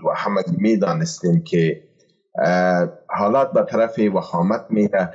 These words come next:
و روابط در منطقه رو به تغییر است و بعد از انتخابات در پاکستان، اه، پیش بینی شده بود و خود پاکستانی ها هم گفته بودند که بعد از انتخابات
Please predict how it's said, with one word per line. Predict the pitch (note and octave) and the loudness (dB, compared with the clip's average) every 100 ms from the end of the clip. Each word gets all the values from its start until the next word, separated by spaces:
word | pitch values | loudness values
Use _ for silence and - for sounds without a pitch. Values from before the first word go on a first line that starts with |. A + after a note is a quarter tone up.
| - _ _ _ | -12 _ _ _
و | F#2 | 0
روابط | F2 F2 F2 F2 E2+ G#2+ - | 2 2 2 2 0 -2 0
در | G2+ G2 F#2+ | 0 2 2
منطقه | F#2 E2+ D#2+ F2 - G2 G2 F#2 | 2 0 -2 -8 -2 0 0 0
رو | F#2+ | 0
به | F2 | 0
تغییر | E2+ - G2 A#2+ A2+ | -2 -6 -6 -2 0
است | G2 - - _ - _ _ _ _ | 0 -2 -16 _ -20 _ _ _ _
و | G#2 G#2 G#2 G#2 G#2 | 0 0 2 -2 0
بعد | C3 C#3 | 0 2
از | C3+ B2+ | 0 0
انتخابات | A#2+ - - G#2+ A#2 A#2 - | -2 -2 -2 2 2 2 0
در | A2+ A2 G#2+ G#2+ G#2+ G#2+ - | 2 4 4 2 4 2 0
پاکستان، | G#2 - G#2 - A2 G#2+ G2+ - _ - | -8 -4 -6 -4 -2 0 -2 -8 _ -4
اه، | F#2 F2+ F2+ | -4 -4 -10
پیش | - - | -14 -6
بینی | G#2 A#2+ - | -4 -2 -2
شده | C3+ B2 | 0 0
بود | G2+ G2+ - | 0 -4 -4
و | E2+ | -6
خود | - G#2 F#2+ | -4 -4 -2
پاکستانی | - - - F#2+ F2+ F#2+ | -4 -6 -6 -2 0 0
ها | F#2+ | -2
هم | A#2 - | -4 -4
گفته | B2 A#2 A2+ | -4 0 0
بودند | G#2 G2+ G2+ F2 | 2 2 0 0
که | F#2+ | 0
بعد | E2+ F#2+ F2 | 2 2 2
از | F#2 F2+ | 0 0
انتخابات | F2 E2+ - - G3 G#3 | 0 -2 -4 0 2 0